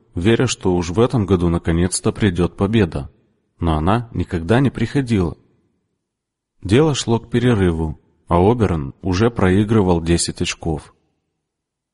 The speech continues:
В день, когда я родился, мой отец закончил подстригать лужайку перед домом и, вновь исполнившись оптимизма, двинулся на задний двор.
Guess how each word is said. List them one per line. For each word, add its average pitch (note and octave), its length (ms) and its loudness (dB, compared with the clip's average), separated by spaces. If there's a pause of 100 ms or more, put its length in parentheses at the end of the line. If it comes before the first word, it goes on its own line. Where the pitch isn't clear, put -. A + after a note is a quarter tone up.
(460)
В F#2 160 -4
день, C3 240 0
когда F#2 360 0
я F2+ 80 4
родился, F#2 720 0 (380)
мой G#2 200 2
отец D3+ 240 0
закончил B2+ 560 0
подстригать F2+ 640 0
лужайку G2+ 640 0
перед E2 320 -2
домом D#2+ 480 0 (340)
и, F#2+ 140 0
вновь A#2 380 0
исполнившись G2+ 800 0
оптимизма, F#2+ 840 0
двинулся A2+ 540 0
на F#2+ 120 0
задний E2+ 380 0
двор. E2 360 -8